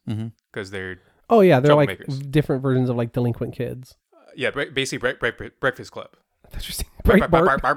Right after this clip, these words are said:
Speaker 2: bre-, bre-, bre-,
Speaker 3: A bunch of
Speaker 2: bre-,
Speaker 3: Breitbart
Speaker 2: bre-,
Speaker 3: writers.
Speaker 2: <laughs> Um, so yeah, we get a bunch of kids from different walks of life. There's the nerdy kid, not so bad. I don't even know what he did. There's the kid that needs attention. There's the, uh, the popular girl, I will call her.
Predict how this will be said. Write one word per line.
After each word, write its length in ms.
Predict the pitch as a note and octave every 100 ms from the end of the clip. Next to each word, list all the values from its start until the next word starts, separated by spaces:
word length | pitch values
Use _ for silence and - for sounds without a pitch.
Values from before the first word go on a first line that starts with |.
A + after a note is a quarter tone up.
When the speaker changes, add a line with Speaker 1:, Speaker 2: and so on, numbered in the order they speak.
| -
Speaker 2:
bre-, 140 | C#3
bre-, 120 | C#3+
bre-, 80 | C#3 D3
Speaker 3:
A 40 |
bunch 220 | D#3+ G3+ B3+
of 160 | F3+
Speaker 2:
bre-, 140 | - E3+
Speaker 3:
Breitbart 320 | D3 C#3+ C#3+
Speaker 2:
bre-, 40 |
Speaker 3:
writers. 420 | C#3+ C3+ C3+ C3+ E3
Speaker 2:
<laughs> 640 | F3+ F3+ D#3 D#3+ - B2 _ _ _ _ _ _ _ _ _ _ _
Um, 640 | A#2+ A2 F#2 F2+ F2+ F2+ F#2+ _ _ _ _ _ _ _
so 120 | -
yeah, 100 | B2
we 100 | G#2 G#2+
get 160 | A2+
a 40 | G#2+
bunch 160 | A2
of 40 | -
kids 160 | A2
from 120 | A2
different 260 | G2+ G#2 G2
walks 140 | G2
of 60 | -
life. 200 | G2 F#2
There's 160 | G2 F#2+
the 60 |
nerdy 240 | G2 F#2+ F#2+
kid, 300 | G2+ F#2+ F#2
not 140 | F#2+
so 80 | G2
bad. 240 | F#2+ F#2
I 40 | G2+
don't 60 |
even 100 | G2+
know 60 | F#2+
what 100 | F#2
he 60 | F2+
did. 320 | G2 F#2+ F#2 -
There's 220 | G#2 F#2+
the 360 | G2+ F#2+ F#2+ F#2+
kid 160 | - G2+
that 200 | G2+ F2
needs 160 | G#2
attention. 560 | - A2+ G#2 A2 G#2 G#2
There's 340 | F#2 F#2 G2+ _ _ _ _ _ _ _
the, 380 | A#2 G2+ F#2+
uh, 420 | F#2 F2+ F#2 G#2+ - - -
the 80 |
popular 420 | - C3 - B2 A2+
girl, 360 | A2+ A2 A2
I 80 | G#2+
will 100 | G#2
call 220 | G2 G#2
her. 360 | G#2+ G#2 G2+